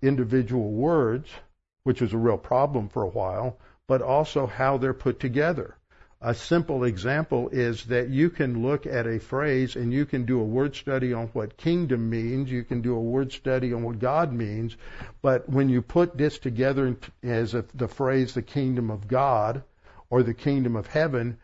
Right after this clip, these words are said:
it, it's more, it has a meaning of its own. Phrases have their own meaning, but until we really got into the period of computer analysis, it was extremely difficult to do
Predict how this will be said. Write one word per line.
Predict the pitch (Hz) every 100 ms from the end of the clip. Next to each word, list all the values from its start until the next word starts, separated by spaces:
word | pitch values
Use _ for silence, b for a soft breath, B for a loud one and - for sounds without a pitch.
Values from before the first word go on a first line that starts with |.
| b b b -
it, | 131 131
it's | 139 120
more, | 127 131 139 147 151 143 -
it | 127
has | 131 135 139
a |
meaning | 123 127 143 139 139 131
of | 120
its | 120 113
own. | 147 123
Phrases | 110 - 131 139 123 123
have | - 127 117
their | 120 123
own | 113
meaning, | 117 170 139 104
but | 120 120
until | 120 - 147
we | 127
really | 117 131 165 143
got | 135 123
into | 123 131 131 - 117
the | 107
period | - 131 123 120 113
of | - 110 104
computer | - 107 - 160 151 117
analysis, | 110 131 170 156 - 104 110 - - b b b b
it | -
was | 160 139
extremely | 131 113 - 160 165 139
difficult | 110 139 190 170 - 113 113
to | -
do | 113 113 123 123 123